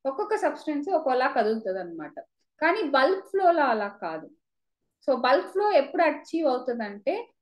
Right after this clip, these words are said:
through a positive hydrostatic pressure gradient. For example, garden hose అంటే గార్డెన్ పైపు or negative hydrostatic pressure suction through straw. So ఒక బల్క్ ఫ్లో జరగాలి అంటే ఇప్పుడు మీకు డిఫ్యూజన్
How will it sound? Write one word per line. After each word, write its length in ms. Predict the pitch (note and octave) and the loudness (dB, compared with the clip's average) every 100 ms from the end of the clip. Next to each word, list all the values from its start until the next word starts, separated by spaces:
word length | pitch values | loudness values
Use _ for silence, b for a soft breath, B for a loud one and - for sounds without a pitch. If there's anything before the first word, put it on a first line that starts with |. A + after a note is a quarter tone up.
| _ | _
through 180 | C#4+ E4 | -2 0
a 40 | G#4+ - | 0 2
positive 480 | C4 D4 E4 F4+ F#4 D#4 | 2 2 0 -2 -2 -2
hydrostatic 800 | A3+ A3 A#3+ C#4 - G#3 F#3+ A3+ - | -4 -2 -2 -4 -4 -6 -6 -14 -8
pressure 340 | G3+ F#3+ A3+ B3+ G3 | -6 -4 -6 -8 -8
gradient. 400 | F#3 E3+ D#3 C3+ _ _ _ _ _ - | -6 -6 -8 -12 _ _ _ _ _ -2
For 100 | D#4 | 0
example, 580 | C#4 - A#3 F#3+ - E4 A4 - - A3 | 0 -2 -4 -6 -4 -4 -4 -12 -12 0
garden 400 | A3+ B3+ C4+ D#4+ C#4 | 2 4 4 2 2
hose 240 | A3+ F#3+ - | -2 -6 -10
అంటే 160 | A3 A3 G#3+ | -14 -12 -6
గార్డెన్ 360 | G3+ G3+ A#3 A#3 | -4 -4 -6 -8
పైపు 300 | G3 E3+ - E4 - _ _ _ - B3+ | -10 -10 -10 -12 -14 _ _ _ -8 2
or 140 | C#4 D#4 C#4 - B3+ | 4 4 0 -8 -6
negative 400 | C4 F4 G#4 G#4 F4 | -4 -2 0 0 0
hydrostatic 800 | C#4 C4 D4 C#4+ C4 A3+ - A3+ - | -2 -2 -4 -4 -6 -6 -8 -14 -8
pressure 400 | F3+ F3 A3+ F#4+ - _ _ - | -8 -6 -6 -6 -8 _ _ -2
suction 400 | D4 - - E4+ D#4 | -2 -2 -2 -2 -2
through 180 | C#4 C4+ - | -4 -8 -8
straw. 220 | F#3 D3 - _ _ _ _ - | -10 -10 -14 _ _ _ _ 0
So 40 | D#4 C#4 | 0 0
ఒక 100 | D#4 C#4+ A3+ | -2 0 2
బల్క్ 260 | C#4 G#4 - | 2 0 4
ఫ్లో 120 | A4 A#4 | 6 6
జరగాలి 500 | E4 A#3 A#3+ C4+ C4 A3+ | 4 0 0 0 0 -2
అంటే 240 | F3 D#3 A3 A4+ | -4 -6 -6 -6
ఇప్పుడు 180 | D4 D#4 | -2 0
మీకు 140 | D#4 C4+ D4 | 0 0 -4
డిఫ్యూజన్ 520 | D4 G#4 A4 G4+ | 0 2 2 0